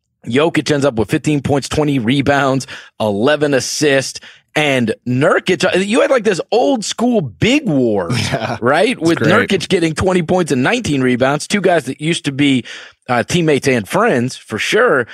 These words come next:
Speaker 1: But anyways, the Nuggets, you know, they have needed to win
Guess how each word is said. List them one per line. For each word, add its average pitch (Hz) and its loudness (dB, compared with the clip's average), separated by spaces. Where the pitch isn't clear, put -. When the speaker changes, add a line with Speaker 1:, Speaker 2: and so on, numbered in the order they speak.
Speaker 1:
But 165 0
anyways, 185 2
the 151 0
Nuggets, 214 0
you 170 0
know, 147 2
they 143 2
have 135 2
needed 175 2
to 170 2
win 165 0